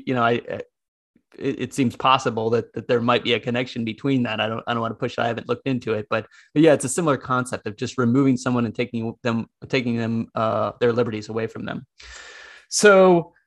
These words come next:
um, this is great. I wanna end here, but just, you know, wrapping up our punishment conversation, because we've gone, I think, probably beyond an hour.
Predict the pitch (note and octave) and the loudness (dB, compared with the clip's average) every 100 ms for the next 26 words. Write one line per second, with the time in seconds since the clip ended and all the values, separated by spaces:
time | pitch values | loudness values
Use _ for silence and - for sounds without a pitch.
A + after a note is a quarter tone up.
0 | _ D3 D#3 E3+ G#3 F#3 F#3+ D3 F3+ A#3 | _ 2 4 4 0 4 8 8 6 2
1 | - E3+ F3+ F3 F3 - - - - F#3+ | 0 0 0 2 -2 -8 -20 -18 -8 -2
2 | E3 C#3 B2+ C3+ - B2+ C#3 C#3 - _ | 0 0 -2 -4 -6 -6 -6 -8 -18 _
3 | _ _ C#3+ B2+ A2 - _ _ _ _ | _ _ -2 0 -2 -6 _ _ _ _
4 | - C3+ D3+ D3+ D3+ C3+ A#2+ - D#3+ C#3+ | -10 0 0 0 -2 -2 -4 -6 -6 -6
5 | C#3 A#2+ - C#3 B2+ - C3+ - A#2+ B2 | -8 -10 -4 -2 -2 -2 -2 -2 -8 -6
6 | A#2 A2+ B2 A#2 C3+ C3 B2 B2 A#2 B2+ | -8 -4 -4 2 2 4 4 2 0 -2
7 | B2 - B2 A#2 A#2+ A#2+ A#2+ A#2 A#2+ A#2+ | -4 0 2 2 0 0 0 -2 -2 0
8 | A#2+ A#2+ A#2+ | 0 2 0